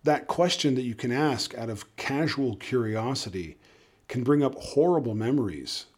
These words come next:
for a veteran. And that's almost never the intent. I want to think that's never actually the intent of the question, and yet that's what the question does to the veteran who has to answer it.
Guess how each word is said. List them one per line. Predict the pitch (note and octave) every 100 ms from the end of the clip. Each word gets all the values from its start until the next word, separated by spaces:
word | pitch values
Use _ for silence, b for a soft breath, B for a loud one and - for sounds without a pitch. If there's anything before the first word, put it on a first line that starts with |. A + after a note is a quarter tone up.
| _
for | - G2+
a |
veteran. | F2+ A2 G2+ - - b b b b b b b _ _ _ -
And | D3+
that's | D#3
almost | - F3 D#3 -
never | C#3 D3+ D#3+
the | C#3 B2+
intent. | A#2+ C#3+ G3
I |
want | C3+ B2
to | G#2+
think | B2+
that's | A2 G2+
never | B2+ A#2 A2+ D3 D3+
actually | A2+ A#2+ - - C3
the | A#2 A#2
intent | G#2+ - A#2+ G#2
of | F#2
the |
question, | - - C3+ - G#2 G2 F2 B B B
and | A#2
yet | C3 C3+ C3+
that's | B2 -
what | A#2+
the | G2+
question | - A2+ - - F#2
does | A2 G#2+ F#2 F2 - b b b
to | -
the | A#2+
veteran | A2 A2 G#2+ G2+
who | A2
has | F#2+ F2+ -
to | -
answer | G2 A#2 - D2
it. | G#1+